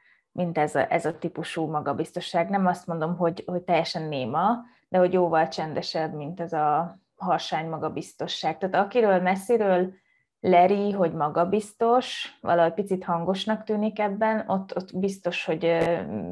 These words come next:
rengeteg bizonytalanság van, de olyan ez, ö, olvastam a, én csak így fordítom, de biztos nem helyes a fordítás, már erre kaptam visszajelzést, hogy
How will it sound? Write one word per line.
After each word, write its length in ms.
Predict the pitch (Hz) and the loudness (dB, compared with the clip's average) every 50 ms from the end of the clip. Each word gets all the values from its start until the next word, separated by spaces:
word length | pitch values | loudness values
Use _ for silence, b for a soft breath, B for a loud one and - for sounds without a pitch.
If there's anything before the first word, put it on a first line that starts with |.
| - - - - - | -8 -10 -12 -10 -4
rengeteg 480 | - 175 151 165 160 180 185 - 180 175 | -4 -2 -2 -2 -2 -4 -2 -2 -4 -2
bizonytalanság 920 | 175 180 180 175 170 175 185 185 180 180 185 190 190 190 - 208 202 202 | -2 -6 -4 -4 -6 -6 -4 -4 -2 0 0 -2 -2 -2 0 0 0 0
van, 340 | 202 214 220 220 220 220 220 B B B B B B B B B | 0 0 0 0 0 -2 -6 B B B B B B B B B
de 880 | - 175 180 190 190 185 185 185 185 185 185 185 185 185 190 - - _ _ _ _ _ _ _ _ _ _ - _ - - | -8 -4 2 6 8 8 8 8 8 8 8 6 4 4 2 -2 -10 _ _ _ _ _ _ _ _ _ _ -20 _ -2 4
olyan 340 | - 226 208 190 185 185 185 | 6 6 8 8 6 6 6
ez, 320 | 185 185 196 208 208 - - - - _ | 6 6 4 2 -2 -8 -16 -20 -20 _
ö, 280 | - - 180 180 180 185 190 190 190 - - | -4 0 2 2 2 2 0 -2 -4 -4 2
olvastam 400 | - 202 185 185 185 - 185 180 | 4 4 4 4 2 0 0 2
a, 380 | 180 175 175 180 185 190 - _ _ _ _ _ _ _ _ _ _ _ - | 4 4 4 4 2 0 -6 _ _ _ _ _ _ _ _ _ _ _ -6
én 160 | - 180 180 | -4 -4 -2
csak 140 | 185 196 196 | -2 -2 -2
így 160 | 202 196 196 | -4 -4 -4
fordítom, 640 | - 190 - 160 170 180 180 185 - 175 185 175 170 | -4 -4 -4 -2 -2 -4 -4 -4 -6 -6 -6 -4 -4
de 280 | 170 165 170 180 190 - | -4 -4 -4 -4 -6 -8
biztos 360 | - 196 190 - 208 - - | -10 -10 -10 -10 -12 -12 -10
nem 180 | - 175 170 180 | -10 -10 -8 -6
helyes 280 | 185 120 98 190 - | -6 -6 -6 -8 -10
a 40 | 214 | -12
fordítás, 600 | - - 240 240 220 208 208 208 208 196 190 - | -6 -2 -2 -2 0 -2 -4 -2 -2 -4 -4 -4
már 140 | - 165 160 | -6 -6 -6
erre 140 | 165 156 185 | -6 -8 -6
kaptam 280 | - 180 185 - 170 | -10 -10 -10 -8 -8
visszajelzést, 520 | 170 202 196 - 226 214 196 196 196 190 - | -8 -8 -6 -4 -4 -2 -2 -4 -6 -6 -8
hogy 160 | 208 196 | -8 -8